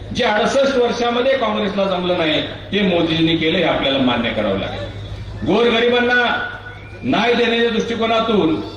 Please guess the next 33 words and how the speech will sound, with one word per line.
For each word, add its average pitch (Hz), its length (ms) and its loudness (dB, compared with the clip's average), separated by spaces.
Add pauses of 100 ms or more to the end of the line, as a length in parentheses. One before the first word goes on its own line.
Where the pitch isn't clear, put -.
(380)
चार 233 240 2
करोड 226 320 2
दहा 202 280 2
लाख 220 300 2
लोकांना 220 380 0
पीएम 214 320 2
आवास 208 280 2
मधनं 196 240 2
घर 196 200 2
दिलं, 190 280 2 (760)
दहा 226 320 2
कोटी 233 240 2
लोकांना, 233 520 2
महिलांना 226 480 2
गॅस 220 360 0
दिला, 226 340 0 (520)
बारा 226 280 2
कोटी 226 260 0
घरामध्ये 226 520 2
शौचालय 233 460 2
दिले. 226 200 0
महिला 196 320 2
इथं 208 240 0
उपस्थित 196 360 0
आहेत, - 120 2 (840)
मला 196 160 2
इथं 233 160 2
जरा 254 160 2
हात 220 320 0
वर 240 100 2
करून 233 180 0
सांगा, 214 240 0
पूर्वी 233 720 0